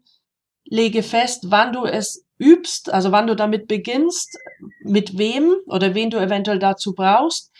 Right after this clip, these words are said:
wo und wie lange und wie oft und mach's eben wirklich genau, denn, ja, ich hab's am Anfang schon gesagt, üben, üben, üben. Und dann analysiere bitte auch positive Aspekte, weil auch wenn wir gescheitert sind, so haben wir ja nicht alles per se falsch gemacht,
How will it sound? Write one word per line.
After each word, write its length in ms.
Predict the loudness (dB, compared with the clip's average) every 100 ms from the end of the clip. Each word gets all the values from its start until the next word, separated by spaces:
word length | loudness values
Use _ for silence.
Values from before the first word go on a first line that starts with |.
| -20 _
wo 460 | -8 -2 2 4 4
und 580 | 4 0 -2 -2 -6 -12 _ _ _
wie 120 | -2
lange 580 | 2 4 4 6 6 4 0
und 240 | -4 0
wie 140 | 0
oft 460 | 8 8 8 0 -8
und 240 | -6 -4
mach's 280 | 0 0 0
eben 300 | -4 -4 -2
wirklich 500 | -2 -2 -2 -4 -10 _ _
genau, 600 | 0 2 4 6 4 2 -4 -20 _ 4
denn, 480 | 4 4 -4 -6 -10 -6
ja, 260 | 0 0 0
ich 80 | -4
hab's 180 | 0
am 80 | 0
Anfang 340 | 0 0 0 0
schon 200 | 0 0
gesagt, 480 | 0 2 2 2
üben, 260 | -4 -6 -4
üben, 300 | -6 -6 -6
üben. 440 | -8 -4 -4 -4 _ _ _ -20 _ _ _ _ _ _ _ _ _ _ _ -20 _ _ -20 -6
Und 220 | -4 4
dann 200 | 6 6
analysiere 720 | 4 2 0 -2 -2 -4 -6
bitte 360 | -4 -4 2 4
auch 240 | 4 0
positive 640 | -8 -6 -4 -2 -2 0 0
Aspekte, 800 | 0 -4 -6 -6 -4 0 2 2
weil 400 | 2 4 4 0
auch 240 | 0 0 0
wenn 160 | -4
wir 120 | -2 -2
gescheitert 680 | -2 0 0 0 -2 -4
sind, 440 | -4 -4 0 -2 -2
so 520 | -6 -4 0 0 2
haben 160 | 0 0
wir 80 |
ja 140 | 2 2
nicht 220 | -2 -4
alles 500 | 4 4 4 -2 -2
per 240 | -8 -6 -4
se 240 | -6 -10
falsch 420 | -2 0 2 -2
gemacht, 460 | -4 0 0 0 -8